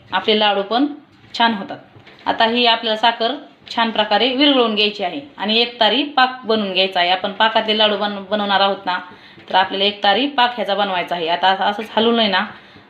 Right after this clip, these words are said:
आपण याचा एक तारी पाक बनवून घेऊ. हे पहा, आता आपली साखर छान प्रकारे विरघळून आपल्या साखरेच्या पाकाला आहे ना, छान उकळी फुटलेली आहे.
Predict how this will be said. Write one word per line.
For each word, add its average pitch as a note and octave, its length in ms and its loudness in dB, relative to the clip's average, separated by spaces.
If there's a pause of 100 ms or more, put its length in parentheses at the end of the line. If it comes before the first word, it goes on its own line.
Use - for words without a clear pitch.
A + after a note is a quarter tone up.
आपण G#3+ 360 0 (580)
याचा G3+ 280 2
एक A3+ 260 -2
तारी G#3 160 2
पाक F#3+ 260 -2
बनवून F#3 260 -6
घेऊ. E3+ 180 -6 (2750)
हे A3+ 100 2
पहा, A#3 200 4
आता G3 180 0
आपली G3+ 260 -2
साखर G#3 320 -2 (120)
छान G#3+ 140 0
प्रकारे G3 360 0
विरघळून G3 320 2
आपल्या F#3 320 0
साखरेच्या F#3 420 -4
पाकाला F#3+ 320 -2
आहे F#3+ 100 0
ना, E3+ 100 -6 (100)
छान G3 200 -4 (420)
उकळी C4+ 260 2
फुटलेली G#3 400 -4
आहे. E3+ 200 -2